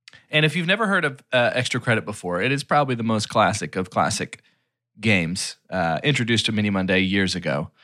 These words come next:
Uh, these boys are gonna have to be fighting against one of the greatest foe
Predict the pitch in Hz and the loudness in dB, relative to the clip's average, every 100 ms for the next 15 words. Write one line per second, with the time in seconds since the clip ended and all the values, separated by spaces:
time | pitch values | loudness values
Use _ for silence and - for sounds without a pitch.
0 | _ _ _ _ _ - 98 92 131 120 | _ _ _ _ _ 0 2 2 2 2
1 | 113 110 104 101 - 113 117 104 120 110 | 4 4 4 0 -2 -2 0 0 0 -2
2 | 113 107 104 - 117 113 110 107 104 101 | -6 -6 -4 2 4 4 0 -2 -2 -4
3 | - 113 110 107 98 110 101 120 113 107 | -4 -2 0 0 0 0 0 4 4 4
4 | - - - 110 98 98 | 0 -4 2 4 4 0